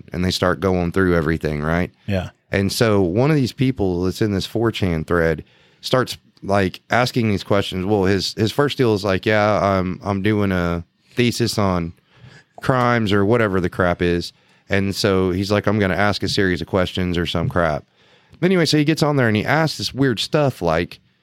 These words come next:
Speaker 1: you know, "How long do you think it took?" And, uh, just all these weird, weird messages.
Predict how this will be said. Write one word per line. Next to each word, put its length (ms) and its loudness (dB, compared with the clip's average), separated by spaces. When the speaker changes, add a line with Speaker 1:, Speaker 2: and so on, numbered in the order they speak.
Speaker 1:
you 120 -2
know, 220 0
"How 200 0
long 220 2
do 60 0
you 100 4
think 260 -2
it 140 -2
took?" 480 -2
And, 560 0
uh, 400 0
just 200 -4
all 160 0
these 220 0
weird, 500 0
weird 280 0
messages. 680 -4